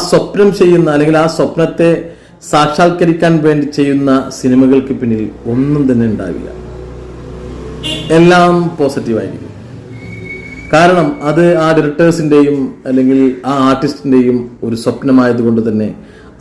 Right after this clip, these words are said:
ആ സ്വപ്നം സഫലീകരിക്കാൻ വേണ്ടി അതിൻ്റെ പിന്നിൽ ഒരു ബാഡ് ഇഷ്യൂസോ ഒരു നെഗറ്റീവ് ഇഷ്യൂസോ വരാൻ ആ സംവിധായകനും ആ അണിയറപ്രവർത്തകരും അതിന് ഒരു,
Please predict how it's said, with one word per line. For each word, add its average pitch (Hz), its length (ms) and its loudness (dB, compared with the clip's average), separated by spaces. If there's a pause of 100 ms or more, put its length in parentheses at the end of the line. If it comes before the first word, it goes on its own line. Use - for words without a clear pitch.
ആ 180 40 4 (160)
സ്വപ്നം 190 360 2 (1160)
സഫലീകരിക്കാൻ 185 680 4 (140)
വേണ്ടി 143 240 2 (160)
അതിൻ്റെ 147 360 0
പിന്നിൽ 143 280 0 (340)
ഒരു 135 160 4 (320)
ബാഡ് 165 340 2 (440)
ഇഷ്യൂസോ 147 420 0 (880)
ഒരു 151 160 6 (840)
നെഗറ്റീവ് 170 500 4 (280)
ഇഷ്യൂസോ 147 380 2 (120)
വരാൻ 127 240 2 (220)
ആ - 20 0 (140)
സംവിധായകനും 120 680 0 (720)
ആ 117 40 -2 (200)
അണിയറപ്രവർത്തകരും 117 680 0 (1400)
അതിന് 113 260 2 (140)
ഒരു, 117 160 0